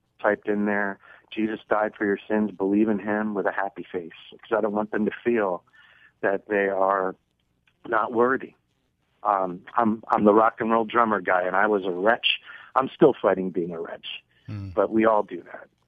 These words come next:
Speaker 1: But, and back to your question about what goes in the food bag, besides John three sixteen, sandwich or a bagel, um, a bottle of water. Um, most grocery stores carry applesauce cups in a six-pack. We put one of them in there,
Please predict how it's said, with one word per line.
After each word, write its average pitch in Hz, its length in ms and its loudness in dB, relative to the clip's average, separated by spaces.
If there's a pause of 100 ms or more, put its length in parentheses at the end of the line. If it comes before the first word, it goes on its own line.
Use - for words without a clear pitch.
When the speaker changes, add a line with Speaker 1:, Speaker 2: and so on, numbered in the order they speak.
Speaker 1:
But, 107 280 2
and 104 300 -2
back 107 280 0
to 123 60 -4
your 98 100 -2
question - 420 -2
about 95 220 0
what 110 160 -2
goes 107 160 0
in 107 120 -2
the 104 60 0
food 135 300 -2
bag, - 260 -6 (480)
besides 156 360 2
John 92 200 -6
three - 240 -10
sixteen, 95 340 -16 (320)
sandwich 117 320 0
or 104 80 6
a 98 60 4
bagel, 117 420 2 (640)
um, 98 300 2
a 95 60 0
bottle 101 300 4
of 87 60 4
water. 107 420 4 (340)
Um, 95 380 2
most 110 220 4
grocery 110 460 2
stores 104 340 4 (100)
carry 101 600 0
applesauce 107 640 2 (160)
cups - 340 0
in 98 120 -2
a 87 40 -4 (140)
six-pack. - 560 -4
We 101 120 2
put - 200 2
one 104 160 0
of 101 80 0
them 113 180 0
in 117 100 -2
there, 135 240 -4